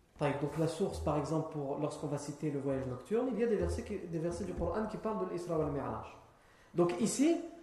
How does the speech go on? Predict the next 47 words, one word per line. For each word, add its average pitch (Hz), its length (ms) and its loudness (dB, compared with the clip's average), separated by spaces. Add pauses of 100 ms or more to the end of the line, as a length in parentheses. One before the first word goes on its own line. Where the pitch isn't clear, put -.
(140)
les 196 100 12
versets 240 320 12
qui 240 100 10
nous 226 100 12
parlent 208 220 10
de 190 80 12
l'Isra 202 340 10
wal 180 140 12
Mi'raj, 185 540 8 (340)
nous 170 80 6
ne 156 80 4
pouvons 165 280 4
pas 196 180 4
mettre 185 320 2
en 156 60 6
doute 170 360 0 (880)
ce 175 120 2
que 175 160 6
les, 170 300 6
les 165 120 6
versets 180 320 10
nous 175 120 10
diront 170 280 8
à 180 60 4
propos 180 260 2
de - 80 12
l'Isra - 340 12
wal 123 120 2
Mi'raj. - 400 -8 (280)
Parce - 200 2
que 208 100 4
ça 202 160 2
nous 185 200 2
a 185 60 4
été 180 220 0
rapporté 175 560 2 (320)
de 160 100 6
manière 165 500 8 (640)
pas 220 120 8
fiable, 190 400 4 (440)
mais 156 80 0
plus 202 300 2
que 165 120 -2
fiable. 107 260 -8 (3500)
La 160 120 6
deuxième 208 360 8
source, - 500 0